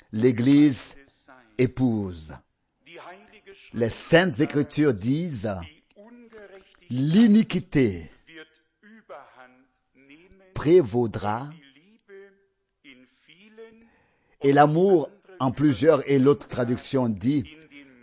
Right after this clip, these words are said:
se refroidira dans la plupart. Mais aujourd'hui, nous allons parler du thème l'Église au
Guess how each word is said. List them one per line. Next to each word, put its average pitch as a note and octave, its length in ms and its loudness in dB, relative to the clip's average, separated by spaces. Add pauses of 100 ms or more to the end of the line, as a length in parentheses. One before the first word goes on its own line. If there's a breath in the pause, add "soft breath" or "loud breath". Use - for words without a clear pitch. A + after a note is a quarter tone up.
(560)
se - 220 0
refroidira C3+ 1800 0
dans A#2 360 -6
la A2 120 -4
plupart. G#2 840 -4
Mais C3 240 0 (1800)
aujourd'hui, C#3 640 -2 (260)
nous B2+ 180 -2
allons C3+ 200 2
parler B2+ 560 0 (240)
du A#2 160 -6
thème D3 680 0 (2250)
l'Église B2+ 920 2 (720)
au B2 140 0